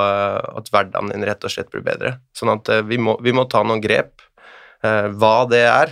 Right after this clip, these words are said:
det har jeg ikke lyst til å gå konkret inn på hva blir enige nå, for det må jeg på en måte snakke litt og, og se på hva vi skal bli enes om. Men jeg, jeg tror at det må skje noen ting, eh, som gjør at vi utvikler oss.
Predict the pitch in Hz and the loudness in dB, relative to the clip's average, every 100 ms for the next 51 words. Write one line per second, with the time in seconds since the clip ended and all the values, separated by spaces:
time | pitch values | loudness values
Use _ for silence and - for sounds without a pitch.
0 | 110 113 117 110 104 101 104 - 110 104 | -2 2 4 4 2 -2 -10 -4 -2 0
1 | 104 - 110 - 98 101 - 95 - 107 | -2 -6 -10 -6 -4 -4 -6 -12 -4 -2
2 | 104 101 101 101 101 104 101 107 131 147 | 0 -2 -2 -2 -2 -4 -4 -2 -2 -2
3 | 120 110 107 107 98 - 98 101 104 _ | 0 2 2 0 -2 -4 -6 -4 -6 _
4 | - - - _ - 123 - 113 - 113 | -20 -20 -20 _ -2 -2 0 -4 2 4
5 | 107 107 101 120 107 101 104 104 113 127 | 4 2 0 0 0 -2 0 0 2 2
6 | 110 127 117 117 98 92 135 175 147 - | 2 2 2 2 0 0 0 0 -2 -2
7 | 120 120 113 - - - 110 110 113 120 | 0 2 0 0 -4 -4 0 0 0 -2
8 | 123 - 101 107 113 104 101 123 143 143 | 0 2 2 2 0 -4 -4 -4 -4 -4
9 | - 117 110 - 113 101 - - - - | -2 -2 -2 -2 0 0 0 -4 -10 -10
10 | - - - - - | -14 -8 -6 -6 -10